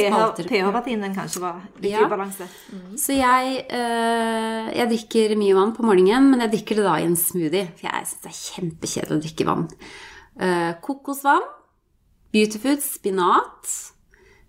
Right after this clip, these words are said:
Speaker 2: eh, masse sunne oljer, M C T-oljer og masse fett. Jeg elsker nøtter. Jeg hadde nøtteallergi da jeg var liten.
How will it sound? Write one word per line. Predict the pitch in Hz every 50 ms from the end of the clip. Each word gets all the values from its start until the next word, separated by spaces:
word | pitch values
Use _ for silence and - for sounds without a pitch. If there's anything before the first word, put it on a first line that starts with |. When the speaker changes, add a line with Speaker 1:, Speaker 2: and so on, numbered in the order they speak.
| _ -
Speaker 2:
eh, | - 196 190 185 185 185 190
masse | 190 196 226 247 - - - - - 202
sunne | - - - 214 185 170 175 -
oljer, | - 180 160 156 175 214 285 330 311
M | - 190 185
C | - 202 180
T-oljer | - 175 156 151 147 151 180 202 - -
og | 190 196
masse | 196 - - - - 185
fett. | 185 - - 370 - - - - - - - _ _ _ _ _ _ _ _ _ _ _ _ _ _ _ - - -
Jeg | - - -
elsker | 208 190 165 165 - - - - 165
nøtter. | 160 165 - - - 262 254 247 226
Jeg |
hadde | 226 202 208 180 190 180
nøtteallergi | 190 196 185 - - 156 151 151 156 156 - - 170 202 240 233 - -
da | 185
jeg | 175 180 180
var | 180 175
liten. | 175 170 165 - 196 226 311